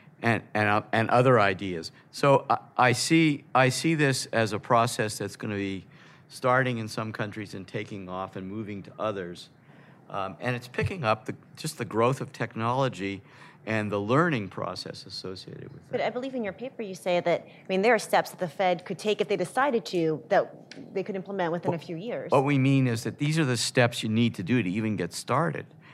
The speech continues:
Speaker 1: I mean, they, th-, th-, we're, we're way behind the curve.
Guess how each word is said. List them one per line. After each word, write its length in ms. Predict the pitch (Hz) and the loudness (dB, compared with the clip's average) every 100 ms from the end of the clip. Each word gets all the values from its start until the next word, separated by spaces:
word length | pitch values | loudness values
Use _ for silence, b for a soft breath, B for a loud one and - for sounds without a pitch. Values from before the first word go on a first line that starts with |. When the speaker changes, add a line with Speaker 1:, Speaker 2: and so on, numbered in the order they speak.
| B | B
Speaker 1:
I 60 | - | 0
mean, 160 | 127 | 4
they, 220 | 117 160 160 - - - - - - | 6 4 2 -14 -20 -20 -20 -20 -14
th-, 140 | 117 - | -14 -6
th-, 120 | - - | -6 2
we're, 320 | 135 202 147 - | 6 6 4 0
we're 220 | 127 185 | 4 6
way 320 | 135 110 147 180 | 6 4 4 4
behind 420 | 120 117 110 101 | 2 0 -2 -4
the 40 | |
curve. 460 | - 156 104 - | -6 -4 -4 -6